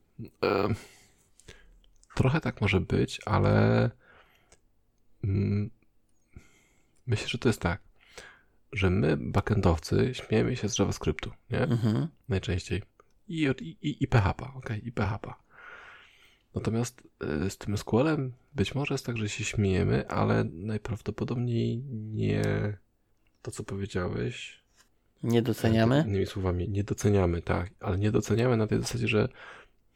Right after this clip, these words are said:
Speaker 1: e, nie doceniamy, bo nie wiemy tak naprawdę,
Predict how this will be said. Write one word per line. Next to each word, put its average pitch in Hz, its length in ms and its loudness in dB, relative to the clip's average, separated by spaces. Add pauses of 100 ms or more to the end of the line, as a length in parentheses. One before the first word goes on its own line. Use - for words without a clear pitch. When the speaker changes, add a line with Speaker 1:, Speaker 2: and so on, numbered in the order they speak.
(140)
Speaker 1:
e, 98 520 0
nie 110 180 -2
doceniamy, 110 460 2
bo 101 140 2
nie 98 200 6
wiemy 101 300 6
tak - 200 -4
naprawdę, - 440 0